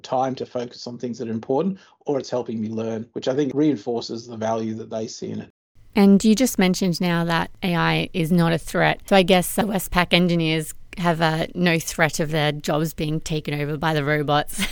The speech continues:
Speaker 2: <laughs> just yet.
Speaker 1: That's right. That's right. We, this is a, a pair programmer, you know, an artificial intelligence pair programmer that's sitting on helping them go faster and better and doing their jobs. And Kate, you'll know this as, as I'm sure you've spoken and written about this on many occasions about the shortage of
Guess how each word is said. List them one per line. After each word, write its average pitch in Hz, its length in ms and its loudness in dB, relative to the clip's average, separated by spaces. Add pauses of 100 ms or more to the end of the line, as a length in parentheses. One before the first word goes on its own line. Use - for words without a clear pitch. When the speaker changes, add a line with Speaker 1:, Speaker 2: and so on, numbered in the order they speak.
(240)
Speaker 2:
<laughs> - 280 -20
just - 260 -6
yet. - 320 -6 (280)
Speaker 1:
That's 131 260 -4
right. 107 280 -6 (420)
That's - 260 -6
right. 120 160 -4
We, 147 320 -2 (260)
this 151 240 -8
is 131 140 -6
a, 117 300 -2
a 123 100 -10 (180)
pair 120 260 -6
programmer, 110 720 -6 (140)
you 120 120 -6
know, 110 80 -4
an 113 100 -4
artificial 117 720 -6
intelligence 113 500 -6
pair 113 240 -4
programmer 110 500 -2
that's 101 180 -4
sitting 110 360 -2
on 113 300 -8
helping 113 400 -4
them 113 140 -2
go 110 180 -2
faster 110 460 -4
and 110 100 -6
better 110 220 -4
and 110 120 -6
doing 110 200 -4
their 110 100 -6
jobs. 110 360 -4 (100)
And 135 280 -2
Kate, 127 220 -2
you'll 131 200 -2
know 123 200 -4
this 117 320 -8
as, 113 380 -6
as 120 220 -6
I'm 113 120 -6
sure 127 300 -4
you've 120 180 -10
spoken 120 460 -4
and 117 120 -6
written 120 240 -6
about 117 300 -2
this 123 180 -8
on 120 120 -6
many 120 180 -4
occasions 117 600 -6
about 113 340 -6
the 120 160 -2
shortage 120 540 -4
of 110 160 -12